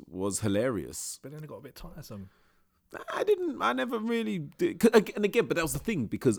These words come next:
Speaker 1: in the beginning, she was kind of a bit more backgroundy. So you didn't get those jokes and everything over and over and over again. But then as it went further into the seasons,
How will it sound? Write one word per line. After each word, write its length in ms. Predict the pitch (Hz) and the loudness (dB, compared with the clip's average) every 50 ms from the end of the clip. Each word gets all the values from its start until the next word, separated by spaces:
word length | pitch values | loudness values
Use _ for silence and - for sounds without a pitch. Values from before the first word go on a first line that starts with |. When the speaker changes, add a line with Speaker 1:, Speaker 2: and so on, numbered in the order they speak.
| - | 2
Speaker 1:
in 140 | - 143 139 | 2 2 4
the 40 | 127 | 4
beginning, 640 | 104 113 107 98 143 165 156 107 107 123 147 147 - _ _ _ _ | 2 2 2 4 4 4 4 4 0 0 -4 -8 -10 _ _ _ _
she 180 | - - - | -12 -6 -4
was 220 | 113 101 104 101 - | -4 -2 -2 -4 -4
kind 320 | - - 135 139 143 123 | -4 -4 -2 -2 0 0
of 160 | 113 101 95 | 0 0 0
a 60 | 110 98 | -2 0
bit 200 | 90 117 - - | 0 0 0 0
more 200 | 113 117 123 120 | -2 -2 -2 -2
backgroundy. 1040 | 107 - 160 165 165 - 180 139 147 123 107 101 92 90 90 80 85 76 71 78 - _ _ _ _ _ _ _ | -2 -4 -4 -4 -4 -8 -8 -4 -2 -2 -2 -2 -4 -6 -6 -6 -8 -8 -10 -12 -16 _ _ _ _ _ _ _
So 180 | _ - - 113 | _ -2 0 2
you 180 | 107 110 113 110 | 2 2 4 2
didn't 340 | 160 180 185 156 107 107 | 2 2 2 -2 -6 -4
get 220 | 95 127 113 - 92 | -4 -4 -4 -2 -4
those 220 | 101 101 101 95 | -4 -4 -4 -4
jokes 340 | 82 - 107 107 101 - - | -4 -4 -2 -2 -2 -4 -4
and 80 | 107 101 | -6 -6
everything 600 | 95 90 98 92 - 101 98 95 95 92 92 - _ - | -4 -4 -6 -6 -4 -6 -4 -4 -4 -8 -8 -12 _ 0
over 340 | 110 107 107 95 87 98 | 2 2 2 2 2 -2
and 80 | 101 98 | -2 0
over 220 | 101 98 85 92 | -2 -2 -2 -2
and 80 | 98 95 | -4 -2
over 180 | 95 90 87 98 | -4 -4 -4 -6
again. 320 | 95 95 147 131 98 85 | -4 -2 -4 -4 -4 -4
But 160 | 76 80 78 | -8 -8 -8
then 220 | 87 92 90 87 - - _ _ _ _ | -6 -6 -6 -6 -8 -14 _ _ _ _
as 160 | - 101 87 | -6 -4 -4
it 80 | 98 82 | -4 -6
went 160 | 95 90 73 | -6 -8 -10
further 380 | - - - 104 98 92 85 98 | -10 -4 -2 0 0 0 -2 -4
into 160 | 95 85 - | -4 -4 -6
the 80 | 82 85 | -8 -6
seasons, 720 | - - - 170 175 135 98 92 85 101 123 - - | -4 -2 -2 -2 -2 -2 -2 -4 -4 -4 -6 -8 -10